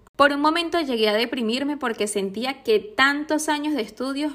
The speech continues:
los estaba tirando por una borda sin darme cuenta, porque lo veía todo perdido cuando realmente estaba equivocada. Con el tiempo me di cuenta que era necesario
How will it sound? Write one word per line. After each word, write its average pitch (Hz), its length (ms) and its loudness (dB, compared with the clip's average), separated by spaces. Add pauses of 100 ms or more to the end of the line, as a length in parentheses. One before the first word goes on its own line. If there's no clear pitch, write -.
(100)
los 226 180 -2
estaba 208 400 0
tirando 262 500 -4
por 226 160 -2
una 196 220 2
borda 254 320 -2
sin 247 200 -4
darme 180 320 -6
cuenta, - 360 -12 (120)
porque 294 300 4
lo 285 140 6
veía 302 380 2
todo 359 300 4
perdido 247 480 0
cuando 240 300 2
realmente 202 540 0
estaba 247 440 0
equivocada. - 600 -6 (520)
Con 269 200 4
el 269 100 0
tiempo 269 320 2
me 311 160 2
di 220 140 2
cuenta 269 400 0
que 294 140 0
era 220 120 4
necesario 254 720 -2